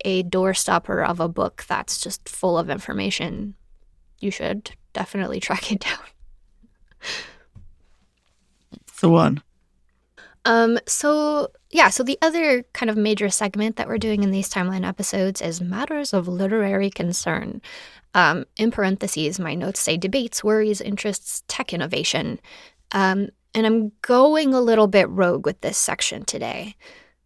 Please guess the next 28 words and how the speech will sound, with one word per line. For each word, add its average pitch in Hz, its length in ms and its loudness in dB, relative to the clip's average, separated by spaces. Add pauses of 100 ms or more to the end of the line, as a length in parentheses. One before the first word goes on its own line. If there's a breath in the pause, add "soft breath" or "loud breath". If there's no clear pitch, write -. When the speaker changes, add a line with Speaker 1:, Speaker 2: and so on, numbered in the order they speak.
(100)
Speaker 1:
There 208 160 4
was 208 160 4
a 214 60 8
lot 233 420 6
going 262 280 4
on 196 260 4
in 196 120 2
this 190 180 -2
period 202 420 2
that 196 220 0
tricked - 480 -4
it, 220 140 -2 (180)
uh, 196 240 -2
that 190 140 0
trickled 254 380 0
its 196 220 -2
way 151 400 0
into 196 220 -4
both 190 240 -4
the 196 80 -8
contents 202 560 -2
of 190 100 -8
stories 196 720 0
and 240 200 0
the 247 80 -2
industry 170 600 -4
of 165 180 -8
publishing. 214 680 -4